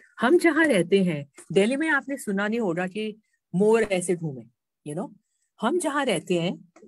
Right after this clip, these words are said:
अ, we are in a colony named नवजीवन विहार। हमारा जो घर है, it is almost like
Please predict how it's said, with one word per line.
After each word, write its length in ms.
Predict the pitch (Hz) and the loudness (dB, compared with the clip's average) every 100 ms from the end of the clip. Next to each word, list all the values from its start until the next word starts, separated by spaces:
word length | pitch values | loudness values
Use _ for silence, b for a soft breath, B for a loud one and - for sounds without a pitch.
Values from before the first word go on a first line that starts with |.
| - | -8
अ, 420 | 160 165 160 160 | -4 -2 0 -2
we 80 | 165 | 0
are 160 | 220 262 | 0 -2
in 80 | |
a 120 | 285 311 - | -6 -6 -2
colony 340 | 170 190 220 | 0 0 -2
named 260 | 208 196 202 | -4 -4 -6
नवजीवन 400 | 147 143 156 160 | -6 -6 -6 -4
विहार। 360 | 165 160 170 - _ _ _ 220 | -6 -4 -6 -8 _ _ _ -4
हमारा 340 | 240 247 302 | -2 0 0
जो 180 | 311 311 | 2 0
घर 260 | 190 175 | 0 -2
है, 320 | 190 185 269 220 | -2 -6 -6 -8
it 160 | 202 | -6
is 120 | 233 220 - | -6 -6 -2
almost 320 | 196 247 302 | 0 0 -4
like 180 | 233 226 | -2 -4